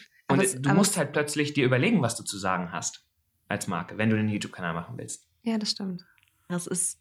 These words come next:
Speaker 2: wahnsinnig wichtig geworden, so wie nachhaltig sind Unternehmen. Also die Menschen hinterfragen viel, viel mehr. Und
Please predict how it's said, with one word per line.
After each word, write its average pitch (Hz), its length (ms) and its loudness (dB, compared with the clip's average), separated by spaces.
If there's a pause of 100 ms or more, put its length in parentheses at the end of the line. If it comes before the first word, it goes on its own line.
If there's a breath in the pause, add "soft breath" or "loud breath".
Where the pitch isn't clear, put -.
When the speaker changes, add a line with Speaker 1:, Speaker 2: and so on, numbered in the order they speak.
(140)
Speaker 2:
wahnsinnig 185 600 -2
wichtig 180 280 -4
geworden, 180 360 -2
so 180 160 0
wie 180 280 2 (360 loud breath)
nachhaltig 175 580 2
sind 170 160 -2
Unternehmen. 165 480 -2
Also 170 340 0
die 175 400 0 (320)
Menschen 175 480 2
hinterfragen 170 600 2
viel, 180 280 4
viel 180 200 -4
mehr. 160 280 -4
Und 170 220 -4